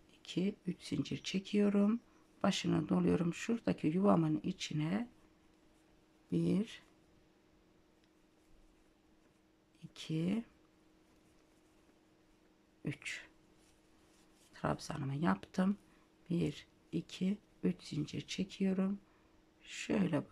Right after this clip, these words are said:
araya batıyoruz. Bir,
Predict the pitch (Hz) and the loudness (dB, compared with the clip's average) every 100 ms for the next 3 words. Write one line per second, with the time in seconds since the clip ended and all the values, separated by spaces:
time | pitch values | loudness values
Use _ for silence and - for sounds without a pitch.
0 | - - 175 165 151 151 214 202 - _ | -16 -4 -2 0 -2 -2 -4 -6 -16 _
1 | _ _ _ _ - _ _ _ _ _ | _ _ _ _ -20 _ _ _ _ _
2 | _ - - - - - - - _ _ | _ -8 -8 -12 -20 -20 -20 -20 _ _
3 | _ _ _ _ _ _ _ _ _ _ | _ _ _ _ _ _ _ _ _ _
4 | _ _ _ _ _ _ _ _ _ _ | _ _ _ _ _ _ _ _ _ _
5 | _ _ _ _ _ _ _ _ _ _ | _ _ _ _ _ _ _ _ _ _
6 | 160 165 185 202 | -6 -2 -2 -4